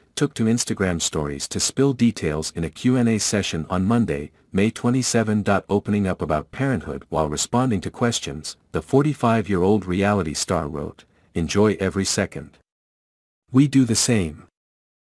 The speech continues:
He's never been in his crib. It's my favorite thing in the world." Kourtney Kardashian reveals adorable detail about son Rocky. This response came after one social media user asked,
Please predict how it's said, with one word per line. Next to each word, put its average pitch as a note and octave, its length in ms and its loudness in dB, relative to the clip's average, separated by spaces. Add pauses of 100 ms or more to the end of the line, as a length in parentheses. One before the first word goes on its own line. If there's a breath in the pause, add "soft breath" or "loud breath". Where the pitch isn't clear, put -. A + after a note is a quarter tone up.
(180)
He's C#3 260 2
never C#3 280 4
been A#2 240 4
in A2 100 4
his G2+ 180 0
crib. E2+ 400 -2 (880)
It's - 200 2
my B2+ 160 4
favorite C3 440 2
thing A2+ 260 4
in A2 80 4
the G#2+ 80 4
world." F#2+ 440 0 (960)
Kourtney E3 360 2
Kardashian A2 720 2
reveals A2 420 2
adorable A#2 520 2
detail G2 580 0
about F2 300 0
son B2 320 0
Rocky. A2 340 2
This G2 240 -2
response F2+ 500 -2
came B2+ 320 0
after A2 300 0
one A2 300 0
social B2+ 400 0
media A2 320 2
user F2 440 -2
asked, D2 440 -4